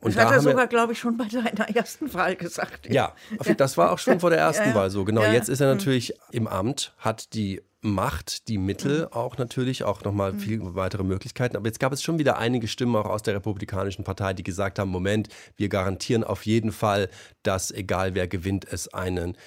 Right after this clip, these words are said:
Speaker 1: absolut legitimen Übergang gibt.“ Glauben Sie, auch
Speaker 2: Mhm.
Speaker 1: das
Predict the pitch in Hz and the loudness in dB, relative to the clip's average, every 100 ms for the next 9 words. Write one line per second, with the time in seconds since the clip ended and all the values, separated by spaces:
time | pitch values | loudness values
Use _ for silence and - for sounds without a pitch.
0 | - _ - 95 - 101 95 92 85 82 | -20 _ -8 -6 -4 -4 -4 -4 -6 -6
1 | - 110 98 - 127 104 87 87 82 76 | -2 0 -2 -2 -2 0 -2 -2 -4 -8
2 | - 82 - - - - - - - _ | -10 -12 -12 -18 -18 -20 -20 -20 -20 _
3 | _ 104 120 135 110 113 - 196 | _ 2 2 2 0 0 -2 -2